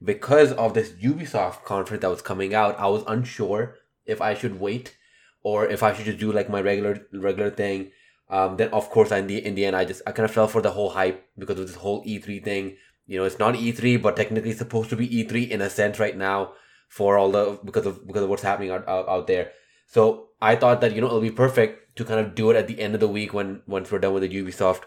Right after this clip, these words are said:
<laughs> Forward conference. So <laughs> obviously, um, if, if you watched it, um, you can kinda see where I'm going with this. Uh, the, the conference was okay. It didn't, they didn't really, uh, it,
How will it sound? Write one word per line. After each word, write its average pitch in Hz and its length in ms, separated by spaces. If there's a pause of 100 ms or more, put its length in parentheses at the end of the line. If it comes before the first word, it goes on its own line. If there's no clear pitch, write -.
<laughs> - 120
Forward 139 340
conference. 98 540 (460)
So - 180
<laughs> - 20
obviously, 131 680
um, 117 260
if, 110 220
if 95 120
you 98 120
watched 123 360
it, 113 280 (240)
um, 101 240
you 104 60
can 101 40
kinda 110 200
see 107 420 (260)
where 113 160
I'm 113 80
going 120 260
with 123 140
this. 113 260
Uh, 117 120
the, 127 180
the 135 280
conference 175 380
was 160 160
okay. 139 460 (340)
It 120 160
didn't, 127 380
they 120 100
didn't 147 160
really, 131 520 (560)
uh, 123 200
it, 110 160